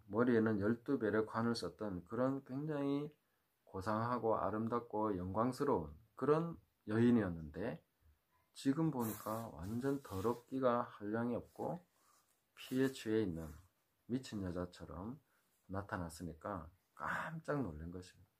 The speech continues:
이게 너무너무 놀라운 장면인 것이죠. 저는 그렇게 봤습니다. 물론 이게 성경을 문맥적으로나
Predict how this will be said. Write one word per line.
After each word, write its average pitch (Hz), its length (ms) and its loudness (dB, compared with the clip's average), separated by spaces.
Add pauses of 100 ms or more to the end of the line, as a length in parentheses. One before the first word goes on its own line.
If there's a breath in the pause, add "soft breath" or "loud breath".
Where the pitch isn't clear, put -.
(960)
이게 113 140 -8
너무너무 131 540 2
놀라운 104 400 2
장면인 104 460 -6
것이죠. - 300 -20 (1600)
저는 143 300 4
그렇게 - 300 -2
봤습니다. 80 480 -12
물론 101 260 -2
이게 104 220 0
성경을 127 540 4
문맥적으로나 101 1000 0